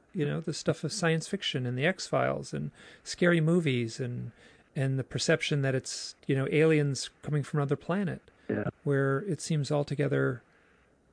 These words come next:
Speaker 1: it seems so, so much more rich than that, that, that, that, that the, the, the pop culture version is so simple.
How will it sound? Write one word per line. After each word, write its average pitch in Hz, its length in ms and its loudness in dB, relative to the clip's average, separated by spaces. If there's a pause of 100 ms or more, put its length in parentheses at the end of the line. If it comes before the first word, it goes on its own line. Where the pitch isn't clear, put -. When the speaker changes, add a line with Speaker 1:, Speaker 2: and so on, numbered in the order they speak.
(180)
Speaker 1:
it 165 100 -12
seems - 200 -2
so, 165 300 0
so - 220 -2
much 165 240 0
more 147 160 2
rich 147 600 -2
than 123 140 -2
that, 120 260 -6
that, 147 180 -2
that, 156 240 4 (240)
that, 170 280 2 (260)
that 156 180 -2 (180)
the, 151 220 -6 (160)
the, 147 160 -6 (120)
the 131 200 -2 (680)
pop - 240 2
culture 214 300 4
version 123 340 0
is 113 100 -4
so 180 240 2
simple. 139 600 0